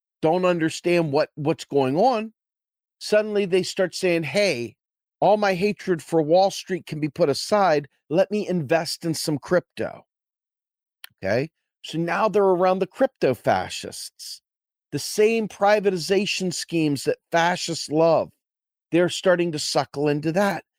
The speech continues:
That extreme privatization narrative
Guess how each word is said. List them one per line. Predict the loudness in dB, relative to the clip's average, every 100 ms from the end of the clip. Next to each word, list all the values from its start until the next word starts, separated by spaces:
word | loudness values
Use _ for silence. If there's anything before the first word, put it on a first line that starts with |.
| _ 0
That | 2
extreme | 2 -4 -8 -8 -2 0 2 2 0 -4 -4
privatization | 2 2 2 -2 -2 0 0 0 -4 -2
narrative | 0 2 2 0